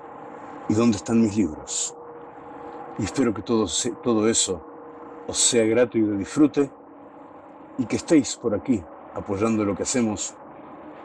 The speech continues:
y trabajándolo juntos, porque de lo que se trata es de recorrer juntos el camino. Espero comentarios aquí en la novela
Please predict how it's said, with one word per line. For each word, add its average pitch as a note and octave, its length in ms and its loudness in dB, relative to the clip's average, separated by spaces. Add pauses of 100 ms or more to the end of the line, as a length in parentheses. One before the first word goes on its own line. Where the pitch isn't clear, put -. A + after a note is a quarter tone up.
(380)
y G#2+ 60 -2
trabajándolo G#2+ 600 2
juntos, A2+ 480 2
porque - 220 -4
de G2 80 0
lo G2 80 0
que E2 60 -6
se - 140 -2
trata A2 320 2
es F2+ 60 -6
de G2 60 0
recorrer F#2 400 0
juntos G2+ 480 -2
el F2+ 100 -2
camino. E2+ 380 -6 (540)
Espero B2 300 2
comentarios F#2 640 0
aquí A#2 420 6
en G2 140 0
la F2+ 80 -2
novela A2+ 460 2